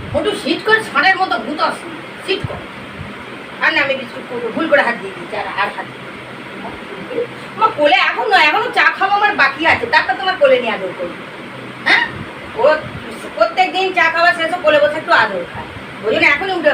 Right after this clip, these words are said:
পড়ছে, ভাবছে মায়ের চা খাওয়া শেষ হয়ে গেছে। আমার, আমার এখনো চা খাওয়া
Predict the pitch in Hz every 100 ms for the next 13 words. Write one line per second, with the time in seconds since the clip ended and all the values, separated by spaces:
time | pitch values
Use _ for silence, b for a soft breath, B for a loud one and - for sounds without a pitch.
0 | - 214 - - 330 392 349 311 294 269
1 | 285 285 - - 196 170 165 165 - -
2 | - - - - - - - - - -
3 | - - 302 - - 233 226 311 349